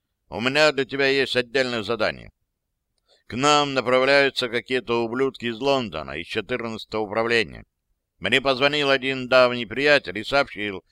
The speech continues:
по секрету, что один из них из контрразведки, второй, как ни странно, только что из сас.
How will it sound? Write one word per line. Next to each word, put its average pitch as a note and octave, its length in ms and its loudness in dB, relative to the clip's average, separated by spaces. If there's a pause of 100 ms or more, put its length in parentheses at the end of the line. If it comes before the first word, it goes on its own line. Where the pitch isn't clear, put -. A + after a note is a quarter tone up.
(220)
по G#2 100 -2
секрету, G2+ 720 -4 (340)
что A2 140 0
один D3 300 2
из A#2 180 -2
них D3 300 -2
из G#2 160 -8
контрразведки, A2+ 1120 -4 (520)
второй, E3 360 2
как D#3 260 2
ни A2+ 200 -4
странно, D#3 640 2
только C#3+ 600 0
что B2+ 480 2
из D3 420 -6
сас. - 680 -2